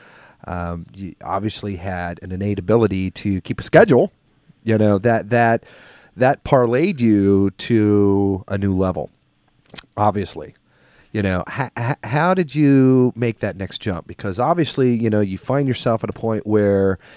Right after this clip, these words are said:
you know, you're running around, you're doing this for all these other people. At what point did you start to shift gears and go, you know, I, I can, ki-, I, I, I wanna do something different. I wanna do something, you know, you know, more for me, more, you know,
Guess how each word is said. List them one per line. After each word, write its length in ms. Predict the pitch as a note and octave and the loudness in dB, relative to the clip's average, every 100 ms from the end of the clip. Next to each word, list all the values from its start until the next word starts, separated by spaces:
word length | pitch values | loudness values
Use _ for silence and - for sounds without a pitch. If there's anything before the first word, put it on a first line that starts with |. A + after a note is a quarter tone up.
| _ | _
you 80 | G#2 | -6
know, 80 | G2+ | -4
you're 220 | F#2+ G2 | -2 -2
running 160 | A#2 B2+ | 0 0
around, 260 | B2 A#2 | 0 0
you're 80 | G#2 | -2
doing 240 | F#2 A2+ A#2 | -2 0 0
this 140 | A2 | -4
for 100 | - | -4
all 100 | G#2+ | -4
these 140 | G#2+ | -2
other 160 | A2 G#2 | -2 -4
people. 480 | - A#2 G#2+ G#2 G#2 - - | -4 -4 0 0 0 -6 -14
At 120 | - | -4
what 180 | E4 _ | -4 _
point 260 | - G3+ | -2 -2
did 160 | D#3 A#2+ | -2 -6
you 120 | C#3 | -6
start 260 | - D3+ - | 0 0 0
to 60 | |
shift 280 | - D3 - | -6 -6 -4
gears 300 | C3+ C3+ A2 | 0 2 2
and 140 | A2+ | 0
go, 500 | G2+ G2+ G2 G2 G2 | 0 2 4 2 2
you 220 | G2 F#2 B2 | -2 -4 -4
know, 340 | D#3+ E3+ E3+ _ _ _ _ _ _ _ _ _ _ _ | -4 -4 -6 _ _ _ _ _ _ _ _ _ _ _
I, 500 | - - - - - | -16 -14 -12 -10 -6
I 180 | - D#3+ | -4 -6
can, 160 | - B3 | -6 -6
ki-, 120 | E3+ - - | -6 -8 -12
I, 160 | - E3 | -8 -8
I, 300 | - D3+ - - | -4 -4 -4 -6
I 100 | C#3+ | -4
wanna 180 | G#3 G3+ | -4 0
do 100 | D3+ | -2
something 360 | - D#3 A2 | 0 -2 -2
different. 360 | F2+ E3+ G#2 E2+ | -4 -4 -4 -6
I 60 | A#2 | -2
wanna 180 | D3+ | -2
do 160 | A#2+ A#2+ | 0 -2
something, 880 | - A#2 G#2 A2 G2+ G2 G2 F#2+ F#2 | -2 -6 -2 0 0 0 -4 -8 -4
you 80 | G#2 | -2
know, 640 | G2 F#2+ F#2 F#2+ F#2 F2+ _ _ _ _ _ - | 0 0 0 0 -2 -4 _ _ _ _ _ -8
you 80 | |
know, 80 | G2+ | -4
more 220 | G2 G#2+ | 0 0
for 160 | G2 F#2+ | 0 -6
me, 340 | G#2 B2+ D2 | -6 -6 -8
more, 400 | F2+ F#2+ G#2 G#2 | -8 -2 2 2
you 140 | F2+ G2 | 0 -2
know, 240 | F#2+ F#2+ | 0 -2